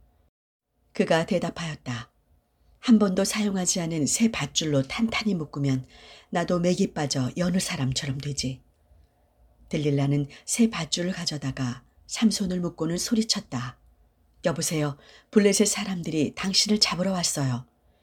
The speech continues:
방에는 미리 사람을 숨겨두고 있었다. 삼손은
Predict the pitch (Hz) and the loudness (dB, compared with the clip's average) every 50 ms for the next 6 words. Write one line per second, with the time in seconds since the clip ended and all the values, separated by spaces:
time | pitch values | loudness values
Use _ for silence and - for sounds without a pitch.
0 | _ _ _ _ _ _ _ _ _ _ _ _ - 185 156 143 143 143 143 139 | _ _ _ _ _ _ _ _ _ _ _ _ -6 -2 0 2 2 2 4 2
1 | 139 139 135 - - 180 180 175 175 - - - 214 226 202 185 175 185 185 - | 2 0 -2 -4 -6 -6 -4 -2 -2 -2 -2 -2 -2 -2 -2 -2 -2 -4 -4 -4
2 | - 202 190 214 202 - 190 - 196 185 - - 147 - - - 120 131 - _ | -4 -4 -2 -2 -2 -4 -4 -4 -2 -2 -2 -4 -6 -6 -8 -10 -10 -10 -12 _
3 | _ _ _ _ _ _ _ _ _ _ _ _ _ _ _ _ _ - - - | _ _ _ _ _ _ _ _ _ _ _ _ _ _ _ _ _ -4 0 2
4 | 226 190 185 - 190 175 185 185 | 4 4 4 2 2 2 0 -2